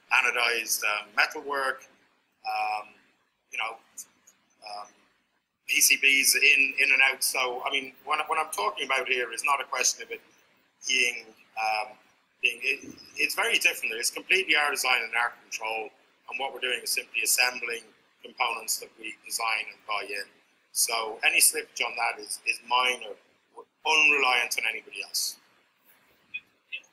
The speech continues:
Speaker 2: question, question is, are there any issues with the iPad charger? Yes, it's a, it's an
Speaker 1: Um, no, I, I, and again, I'm not trying to be difficult, Brian,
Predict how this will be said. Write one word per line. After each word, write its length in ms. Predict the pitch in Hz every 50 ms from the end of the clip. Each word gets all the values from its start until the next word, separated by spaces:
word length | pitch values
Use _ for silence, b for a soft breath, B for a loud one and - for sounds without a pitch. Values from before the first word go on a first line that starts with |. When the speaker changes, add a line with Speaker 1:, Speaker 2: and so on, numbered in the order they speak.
| _ _
Speaker 2:
question, 320 | - - - - - - _ _ _ _ _ _ _ _ _
question 360 | - - - - - - - - - - - -
is, 160 | - - - _ _ _ _ _ - - - -
are 160 | - - - - -
there 120 | - - - _ _ -
any 160 | - - - _ _ - -
issues 340 | - - - - - - - -
with 80 | _ _ -
the 120 | - - - - -
iPad 440 | - - _ _ - - - -
charger? 400 | - - - - - - - _ _ _ _ _ _ _ _ - - - - _ _ _ _ _ _ _ _ _ _ _ _ _ _ _ _ _ _ _ _ _ _ _ _ _ _ _ _ _ - - - _ _ _ - - - - - - - - - - - _ _ _ _ _ -
Yes, 220 | - - - - -
it's 120 | - -
a, 100 | - - - _ _ _
it's 120 | - - -
an 60 | - - - - - - - - 143
Speaker 1:
Um, 400 | 143 143 143 147 147 147 139 135 - - _ _ _ - -
no, 260 | - 185 175 - - - - 123
I, 220 | 123 127 127 120 - - - -
I, 60 | 123 123 123 - _ _ _ _ _ _ _ _ _ - - - -
and 80 | 139 139
again, 160 | 139 143 139 127
I'm 80 | 127
not 220 | 139 143 - - -
trying 220 | - 139 135 131
to 60 | 123
be 100 | 123 123
difficult, 400 | 127 135 135 - 135 127 120 -
Brian, 340 | - 120 120 120 120 110